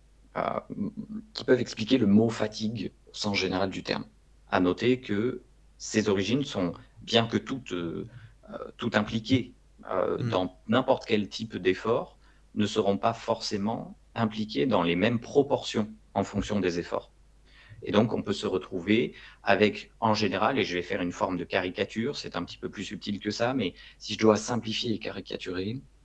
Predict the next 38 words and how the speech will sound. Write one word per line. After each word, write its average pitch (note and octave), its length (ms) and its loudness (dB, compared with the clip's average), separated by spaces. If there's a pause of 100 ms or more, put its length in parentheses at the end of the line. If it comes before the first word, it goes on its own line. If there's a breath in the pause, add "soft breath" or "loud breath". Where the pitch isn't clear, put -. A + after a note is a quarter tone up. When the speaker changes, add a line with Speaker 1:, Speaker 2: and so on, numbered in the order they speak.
(480)
Speaker 1:
quand A2+ 200 6
l'effort A2+ 440 4
est F#2+ 140 -6
court - 420 -8 (180)
et F#2+ 160 2
intense, G#2 840 0
donc F#2 160 -2
se - 80 0
rapproche G#2 460 2
des F#2+ 80 -4
capacités - 460 -4
de - 40 -8
production F#2 380 -6
de F#2 60 -8
force - 260 -6
maximale F#2+ 420 -4
de F2+ 80 -4
l'individu F2+ 760 -2 (300 loud breath)
ou A2 140 0
des G2+ 100 2
capacités - 540 -2
de, D#2+ 280 -2 (360 soft breath)
de - 100 -4
contraction - 720 2
en D#2+ 80 0
termes F2 220 2
de E2+ 80 -2
vitesse - 640 -4 (240)
de E2 160 -4
contraction F2+ 720 -6
maximale F#2 560 -2
de F2+ 80 -4
l'individu F2 560 -6
sur - 220 -8
des E2 100 -4
temps F2 260 -2
relativement F2 540 -2
courts, B2+ 400 -2